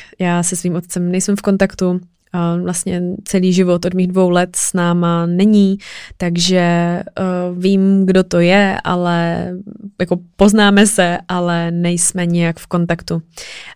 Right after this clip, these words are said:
A za můj život jsme se potkali párkrát a já jsem tak nějak cítila, že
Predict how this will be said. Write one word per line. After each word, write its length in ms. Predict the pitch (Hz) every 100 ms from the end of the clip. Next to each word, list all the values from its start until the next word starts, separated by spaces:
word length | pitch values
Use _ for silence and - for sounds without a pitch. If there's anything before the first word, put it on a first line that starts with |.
| -
A 300 | 175 170 175
za 200 | 190 190
můj 180 | 190 190
život 200 | 190 185
jsme 120 | 196
se 160 | -
potkali 460 | 202 180 - 180 170 -
párkrát 560 | 180 208 226 226 202 208 - - - -
a 240 | - 185 175
já 140 | 180
jsem 500 | 180 202 180 180 180 185 _
tak 120 | - -
nějak 160 | 185
cítila, 480 | - 196 190 180 180
že 480 | 185 180 175 175